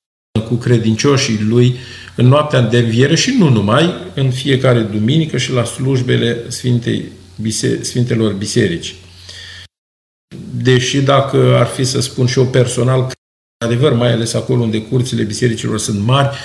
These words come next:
să se păstreze o distanță, cum există această exprimare, distanțarea socială, cred că ar fi o soluție, dar e problema restricției de circulație.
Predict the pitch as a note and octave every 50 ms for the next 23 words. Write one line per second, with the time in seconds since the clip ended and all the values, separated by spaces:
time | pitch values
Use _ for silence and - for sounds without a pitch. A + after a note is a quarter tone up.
0 | - - - - - B2+ B2 - B2+ B2 B2+ A#2 G#2+ - - - - D3+ D#3 D3+
1 | A#2+ A2 A#2 A2+ A2+ G#2 G#2 A2 - - - - C#3 C3+ C3 B2 B2+ - - A2+
2 | A2 G#2+ G#2 G#2 - - - - - A#2+ A#2 A2+ A2+ B2+ - - - - - -
3 | - - - - - - - - A2+ G#2+ - - B2+ - A#2+ A#2 - - A#2+ A2+
4 | - - A2+ A2 - - - - A#2 B2 C3 C3 B2 A2+ G#2 A2 - - B2+ A2+
5 | A2+ A2 - C#3+ C#3 B2+ B2 - - A#2+ A2 - - A2+ B2+ C#3 D#3 D#3 D#3 D#3
6 | D#3+ D#3 - - - - - - - B2+ - - - - - _ _ _ _ _
7 | - - - A#2+ A#2 - - C3+ B2 B2+ - B2+ B2+ C3 A#2 - B2 G#2+ A2 B2+
8 | B2+ - - - E3 C#3+ C3 C3 C3+ C3+ C3 B2+ B2 B2 A#2 B2 C3 C3 B2+ B2
9 | A#2+ A#2 A2 - - C3+ C3+ C3 B2+ - - B2 A#2 A2 G#2+ A#2 A2+ - - B2
10 | A2 - - A#2+ A2 G#2 G2 G#2+ G#2+ G2+ F#2 - - - - -